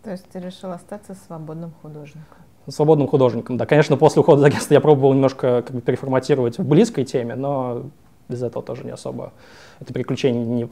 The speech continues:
Speaker 2: не позволило, э, встать на рельсы, как бы, и уже вот там, спустя какое-то время я уже окончательно вышел из подобного рода деятельности.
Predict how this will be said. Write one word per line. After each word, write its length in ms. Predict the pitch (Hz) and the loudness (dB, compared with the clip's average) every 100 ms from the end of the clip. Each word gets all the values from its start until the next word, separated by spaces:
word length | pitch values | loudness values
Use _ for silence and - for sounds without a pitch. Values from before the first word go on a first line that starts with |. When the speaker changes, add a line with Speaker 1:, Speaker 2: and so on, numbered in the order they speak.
| - | -6
Speaker 2:
не 140 | 127 | -4
позволило, 600 | 123 117 117 113 120 127 - _ _ _ 139 | -2 -2 -4 -6 -8 -12 -18 _ _ _ -18
э, 180 | 135 123 | -16 -14
встать 340 | - 120 - | -10 -10 -10
на 140 | 127 117 | -12 -4
рельсы, 340 | 147 185 - | -4 -4 -10
как 200 | - 131 | -12 -12
бы, 120 | - | -10
и 100 | 127 | -8
уже 160 | 120 120 | -8 -8
вот 140 | 127 - _ | -12 -16 _
там, 120 | - - | -20 -20
спустя 280 | - - 127 | -16 -10 -10
какое-то 240 | - 131 | -10 -8
время 180 | 123 117 | -8 -6
я 80 | 117 | -8
уже 120 | 120 | -8
окончательно 500 | 123 120 - 123 123 - | -10 -12 -14 -18 -20 -18
вышел 480 | 147 120 - 123 127 - - | -12 -10 -10 -14 -14 -18 -20
из 160 | 123 - | -20 -10
подобного 400 | 120 120 120 127 | -8 -8 -8 -12
рода 100 | 127 | -12
деятельности. 440 | 127 - - | -14 -16 -20